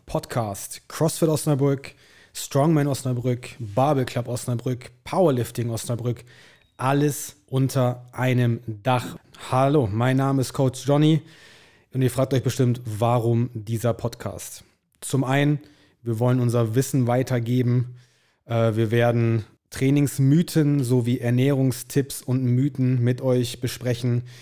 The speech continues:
Wir werden unsere Coaches vorstellen. Wir werden Q and As haben. Das heißt, ihr könnt uns über Instagram oder jeglichem anderen Kanal, den wir dann nochmal preisgeben werden, Fragen stellen und diese beantworten wir dann.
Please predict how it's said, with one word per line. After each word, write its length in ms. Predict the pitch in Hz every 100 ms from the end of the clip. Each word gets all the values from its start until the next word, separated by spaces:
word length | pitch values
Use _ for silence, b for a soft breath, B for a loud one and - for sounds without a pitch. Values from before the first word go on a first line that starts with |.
| B B -
Wir 160 | 120
werden 360 | 113 123 123 123
unsere 340 | 123 120 117
Coaches 580 | 113 - 143 147 147 127
vorstellen. 760 | - 127 123 - 123 120 120 110
Wir 160 | 113 104
werden 540 | 117 120 117 117 117 B B
Q 300 | - - 135
and 200 | 135 131
As 380 | 135 139 143 -
haben. 380 | 120 120 120 120
Das 180 | 113 120
heißt, 240 | 117 117
ihr 80 | 120
könnt 260 | - 117 120
uns 220 | 120 -
über 260 | 113 117
Instagram 600 | 123 120 123 117 117 117 117 B B B
oder 200 | - 120
jeglichem 440 | 117 123 123 123 127
anderen 340 | 131 127 120
Kanal, 440 | - 120 117 117
den 220 | 110 110 110
wir 80 |
dann 100 | 113
nochmal 220 | 113 107 110
preisgeben 640 | - 113 - 113 110 107
werden, 400 | 110 110 107 101 B B B
Fragen 480 | - - 120 139
stellen 400 | 123 - 123 127
und 240 | 120 110 -
diese 460 | 117 113 117 113 92
beantworten 680 | 107 113 120 107 110 107 104
wir 140 | 110
dann. 240 | 104 101